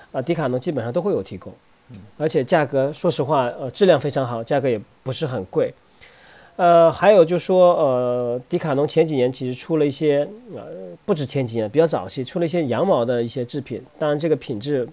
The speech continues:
Speaker 1: 跟我们之前介绍的包括蒙特贝尔啊，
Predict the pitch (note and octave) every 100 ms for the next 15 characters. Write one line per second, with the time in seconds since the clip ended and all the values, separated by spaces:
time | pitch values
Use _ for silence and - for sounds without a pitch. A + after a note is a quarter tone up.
0 | - D3 B2 A2 - C#3+ C#3 A2+ C3 E3
1 | C#3+ C#3+ B2 C3 C3 C#3+ C3 - _ _
2 | - C#3 D#3 C#3+ D3+ C#3 B2+ B2+